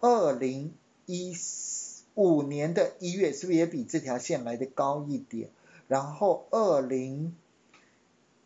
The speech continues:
一六年的一月，哇，降好低哦。哦，所以它好像有，有掉下来的趋势。好，因为这样子，所以我会猜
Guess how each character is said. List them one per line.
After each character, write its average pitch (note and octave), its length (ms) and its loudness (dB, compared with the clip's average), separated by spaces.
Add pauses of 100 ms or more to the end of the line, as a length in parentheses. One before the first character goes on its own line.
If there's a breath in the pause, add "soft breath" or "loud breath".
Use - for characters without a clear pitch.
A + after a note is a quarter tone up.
(120)
一 F#3 300 -4
六 G3+ 460 2
年 B2 300 -8
的 D3+ 240 -6
一 F#3+ 140 -6
月， G3+ 300 2
哇， E3 340 2
降 E3+ 260 -2
好 A2+ 280 -10
低 C#3 240 -2
哦。 B2 180 -2 (420 soft breath)
哦， G3+ 200 -4
所 A#3 200 4
以 A3 120 2
它 F#3 180 -4
好 F3 160 -4
像 F#3 240 -4
有， A2 320 -2 (280)
有 A#2+ 420 -2
掉 G3 240 0
下 D3+ 200 -6
来 A#2 180 -10
的 A#2 180 -4
趋 C3 200 -6
势。 B2+ 220 -8 (180 loud breath)
好， - 440 -2
因 A3+ 180 0
为 A3+ 140 2
这 G#3+ 140 0
样 D3+ 140 -4
子， - 80 -20 (180)
所 - 160 -2
以 F3 40 6
我 G#2+ 260 -2
会 E3 260 -2
猜 D3 440 -4